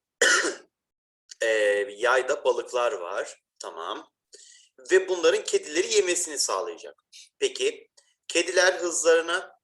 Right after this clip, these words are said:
e, hizalarına gelen balıkları yiyebilecektir. Bunun için düzenekte asılı olan K, L, M cisimlerinin altına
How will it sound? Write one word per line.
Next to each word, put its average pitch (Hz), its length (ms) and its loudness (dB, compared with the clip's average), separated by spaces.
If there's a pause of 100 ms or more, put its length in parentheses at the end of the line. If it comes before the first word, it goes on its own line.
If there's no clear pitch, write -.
e, 120 240 -4
hizalarına 147 720 2
gelen 139 420 0
balıkları 143 420 -2
yiyebilecektir. 131 1000 -6 (500)
Bunun 196 260 -2
için 165 320 -6
düzenekte 143 600 -2
asılı 143 320 0
olan 131 340 0
K, 135 280 2
L, 135 220 2
M 160 240 -6
cisimlerinin 113 560 -8
altına 135 600 -2